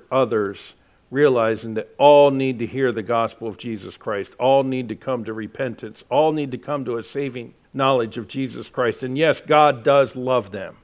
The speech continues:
I told you before of a coworker I had when I worked at Walmart. His name was Pete, and Pete was a very hard man. And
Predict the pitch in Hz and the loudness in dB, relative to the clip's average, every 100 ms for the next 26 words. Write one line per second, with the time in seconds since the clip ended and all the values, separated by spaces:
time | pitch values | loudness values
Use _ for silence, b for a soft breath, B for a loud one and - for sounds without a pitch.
0 | _ _ _ _ _ _ _ _ - 143 | _ _ _ _ _ _ _ _ -4 -2
1 | 175 185 147 139 131 - 175 156 127 131 | 4 4 4 0 -2 4 8 8 6 2
2 | - 185 156 147 123 139 127 147 139 135 | 4 6 8 6 6 4 4 2 0 0
3 | 131 127 139 135 143 127 151 143 127 113 | -2 0 0 0 -2 2 2 4 2 0
4 | 98 143 135 117 - - 190 151 - _ | -2 -4 -2 -6 -8 -4 -2 -4 -10 _
5 | _ - 147 135 - 220 208 - _ _ | _ -4 -2 0 0 0 0 -6 _ _
6 | _ 170 170 165 139 - 156 147 123 139 | _ 8 10 10 6 0 4 4 4 4
7 | 196 185 147 - - 208 190 180 147 151 | 6 6 2 -2 8 10 10 8 6 4
8 | 165 147 123 113 104 _ _ _ _ _ | 6 6 4 0 -8 _ _ _ _ _
9 | 143 156 151 143 | 0 4 4 2